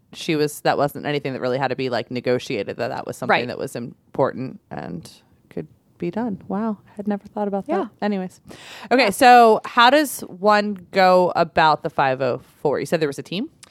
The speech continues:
Speaker 2: Yeah. So for both the five oh four and, um, the I E P, which they're both different processes, but the team is typically consists of, um,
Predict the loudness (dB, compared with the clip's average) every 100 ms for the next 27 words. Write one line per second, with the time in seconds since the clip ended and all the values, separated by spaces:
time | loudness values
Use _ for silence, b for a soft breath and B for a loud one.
0 | b b 0 0 -2 4 6 6 2 0
1 | -4 0 -2 -2 -4 0 0 0 -2 -2
2 | 0 4 4 2 2 2 2 0 0 2
3 | 0 -2 -2 2 2 0 -4 -8 -8 -8
4 | -8 -8 -10 -10 -16 -6 -6 -2 -4 -2
5 | -6 -6 -8 -2 -2 -2 -8 -8 -2 -2
6 | 0 -4 -4 -2 0 0 -2 -4 -2 -4
7 | -4 -4 -4 -4 -6 -4 -4 -6 -4 0
8 | 2 0 -2 -2 0 0 -4 -12